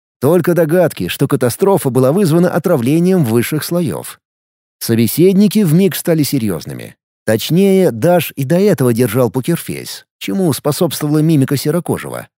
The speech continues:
А вот на лице Сони и Евы опустились бесстрастные маски. Девушки словно прибавили по десятку лет, а из глаз исчезла вся игривость и задор.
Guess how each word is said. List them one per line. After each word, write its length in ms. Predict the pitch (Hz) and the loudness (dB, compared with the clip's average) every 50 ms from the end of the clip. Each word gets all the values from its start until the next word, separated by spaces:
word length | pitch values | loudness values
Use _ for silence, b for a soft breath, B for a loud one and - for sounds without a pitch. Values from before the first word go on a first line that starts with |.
| _ - | _ -8
А 120 | - 101 | -4 -2
вот 180 | 113 135 123 131 | 0 0 2 2
на 40 | |
лице 280 | 127 123 123 - 131 131 | 2 2 2 0 0 -2
Сони 460 | 104 - - 156 180 180 160 147 139 | -2 -2 0 0 2 4 4 4 2
и 120 | - - 110 | 2 0 -4
Евы 560 | 101 90 95 143 196 175 104 80 78 76 - - | -6 -4 -2 0 0 0 0 -2 -6 -10 -10 -8
опустились 640 | - 131 - 151 131 - - - 208 196 214 190 160 | -6 -4 -2 -2 -2 -2 -4 -4 -2 0 0 -2 0
бесстрастные 640 | 165 208 185 - - 175 175 165 - - 160 147 120 | -2 -2 -4 -2 -2 0 0 0 0 0 0 0 0
маски. 480 | 95 73 62 - - - - 55 - _ _ _ _ _ _ _ - - | 0 -2 -6 -10 -12 -14 -14 -16 -16 _ _ _ _ _ _ _ -10 -6
Девушки 460 | 101 120 131 131 135 120 - - 123 | -4 -2 0 0 0 -2 -2 -2 -4
словно 400 | - - 139 139 131 127 139 113 | -2 0 0 2 2 2 2 2
прибавили 480 | 131 131 127 151 151 143 131 131 135 | 0 0 2 2 2 2 2 2 0
по 120 | 123 - 139 | 0 0 0
десятку 460 | 127 143 131 - 160 143 - - - | 0 0 0 0 0 0 0 -2 -2
лет, 340 | 160 143 104 76 67 - - _ _ _ _ | -2 -2 -4 -6 -8 -14 -20 _ _ _ _
а 160 | - 101 110 | -2 0 2
из 160 | 120 117 107 | 2 2 0
глаз 340 | 104 143 175 170 156 123 - | 2 2 2 2 2 2 0
исчезла 540 | 151 - - - - 196 180 135 135 156 139 | -2 -2 -2 -2 -2 0 0 2 2 0 0
вся 320 | - - - 170 151 151 | -2 -2 -2 0 0 0
игривость 500 | 143 123 139 170 175 165 160 135 - - | 2 2 2 2 4 4 2 0 0 -2
и 100 | - - | -4 -2
задор. 520 | 151 143 151 139 104 98 80 67 64 - | 0 0 0 -2 -2 -4 -6 -6 -8 -12